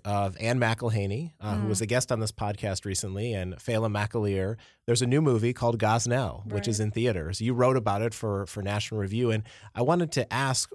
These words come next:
Speaker 1: why you think it's so important for Americans to see this movie and what message it, it, uh, brings.
Speaker 2: It's important, first of all, um, b-, because it doesn't have a lot of support. Uh, they had to fundraise. They had to fight to, to get this in theaters.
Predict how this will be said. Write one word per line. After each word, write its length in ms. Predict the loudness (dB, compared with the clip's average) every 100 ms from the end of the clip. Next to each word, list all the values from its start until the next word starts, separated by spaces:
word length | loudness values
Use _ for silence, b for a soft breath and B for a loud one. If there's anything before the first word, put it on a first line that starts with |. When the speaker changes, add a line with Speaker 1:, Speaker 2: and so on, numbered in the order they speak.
| -16 -12
Speaker 1:
why 280 | -2 0
you 160 | 0 -2
think 160 | -2 -2
it's 120 | 0
so 120 | 0
important 640 | 0 -4 -6 -4 -6 -8
for 540 | -10 -6 -2 -2 -2 -4
Americans 800 | -2 0 0 0 -4 -4 -6 -10
to 360 | -6 -2 -2 -4
see 300 | -2 0 2
this 240 | 0 -2
movie 420 | -6 -6 -6 -6 -4
and 200 | -2 0
what 120 | 0
message 400 | 2 0 -2 -4
it, 160 | -6 -6
it, 320 | -8 -8 -8 -6
uh, 280 | -6 -6 -8
brings. 400 | -8 -8 -10 -16 _ _ _ _ _ -6
Speaker 2:
It's 160 | -2 0
important, 480 | 0 0 -2 -2
first 260 | -2 0 0
of 80 | 4
all, 420 | 4 6 4 2
um, 520 | 0 2 0 -2 -8 -12 _ _ _ -10
b-, 180 | -6 -6
because 640 | -6 -8 -4 -2 -2 -4 -4 -4
it 120 | 0
doesn't 260 | 0 2
have 160 | 0 0
a 40 | 2
lot 180 | 0
of 80 | 0
support. 560 | -6 -4 -2 0 0 0 2
Uh, 140 | 2
they 180 | 4 2
had 200 | 2 2
to 60 | 0
fundraise. 720 | 0 2 2 4 2 0 4
They 120 | 4
had 160 | 4
to 80 | 2
fight 400 | 0 4 4 2
to, 180 | 0 0
to 160 | -2 0
get 220 | 0 2
this 240 | 0 0 0
in 160 | -2
theaters. 580 | 0 0 2 0 0